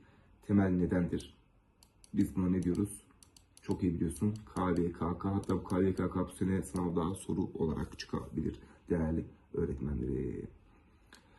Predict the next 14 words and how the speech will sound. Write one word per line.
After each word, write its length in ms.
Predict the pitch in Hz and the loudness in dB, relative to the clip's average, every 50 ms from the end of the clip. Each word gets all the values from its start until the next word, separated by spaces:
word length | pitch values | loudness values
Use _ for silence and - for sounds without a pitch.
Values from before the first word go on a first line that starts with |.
| - - - - - | -20 -20 -8 4 10
Görsel 360 | 139 156 180 190 - 226 214 | 12 12 12 12 12 10 10
işitsel 420 | 180 - - 170 - - 190 190 - | 8 8 2 0 4 4 4 6 8
kayıtların 440 | - 123 107 - - 98 85 - - - | 10 10 10 10 6 2 2 0 -4 -2
ailelerle 560 | - - 107 110 113 120 131 143 147 151 - - | 4 8 10 12 12 12 12 12 12 10 10 8
paylaşılması 540 | 107 101 101 98 - 113 107 107 - - | 6 6 6 6 4 4 2 2 2 0
hangi 280 | 131 127 156 165 143 - | -2 2 4 6 6 6
sonucu 320 | - - 120 120 113 110 | 4 4 2 4 4 4
doğurur? 360 | 98 90 90 - - - - - - - - - - - - | 2 2 0 0 -4 -12 -20 -20 -20 -20 -20 -20 -20 -6 2
Ailelerin 640 | - 110 117 131 139 151 151 165 160 175 175 170 | 8 8 10 12 12 12 12 10 8 8 6 4
kuruma 280 | - - 143 143 143 143 | 4 6 8 10 12 12
olan 180 | 139 139 131 | 12 12 10
güvenlerinin 500 | 117 120 120 120 120 131 151 156 147 - | 10 10 10 10 10 8 8 6 6 4
zayıflaması 580 | - - 113 113 113 - 110 113 110 - - - - - - - - _ - | 4 6 6 6 6 6 6 4 4 4 0 -4 -4 -6 -12 -16 -20 _ 4
doğurmaz, 380 | - 151 151 117 98 95 98 | 8 10 10 10 10 8 4